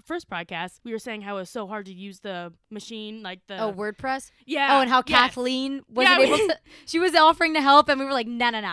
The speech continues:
Speaker 2: Ka-,
Speaker 1: Yes.
Speaker 2: we got it, Kathleen."
Speaker 1: But I wanna say WordPress. I did email them a few times asking for help, and they were very quick with responding, and they got the job done, and they helped me out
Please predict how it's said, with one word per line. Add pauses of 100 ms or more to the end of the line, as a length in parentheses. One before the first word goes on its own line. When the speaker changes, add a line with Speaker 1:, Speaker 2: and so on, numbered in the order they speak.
Speaker 2:
Ka-,
Speaker 1:
Yes.
Speaker 2:
we
got
it,
Kathleen."
Speaker 1:
But
I
wanna
say
WordPress.
I
did
email
them
a
few
times
asking
for
help,
and
they
were
very
quick
with
responding,
and
they
got
the
job
done,
and
they
helped
me
out